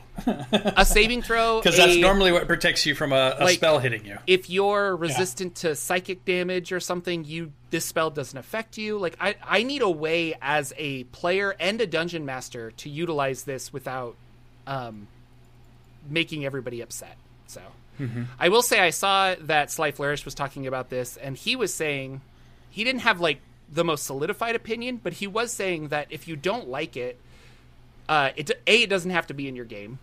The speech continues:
Speaker 2: and that's fine.
Speaker 1: Yeah. Yeah, you just
Speaker 2: Um,
Speaker 1: throw it out.
Speaker 2: and B, uh,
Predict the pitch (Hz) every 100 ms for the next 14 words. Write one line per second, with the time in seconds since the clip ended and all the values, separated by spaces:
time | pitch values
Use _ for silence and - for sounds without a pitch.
0 | - 143 135 120 - 123 135 127 - -
1 | - - 135 165 156 131 135 127 143 -
2 | 175 165 139 214 247 208 165 156 143 -
3 | - - - 160 151 139 127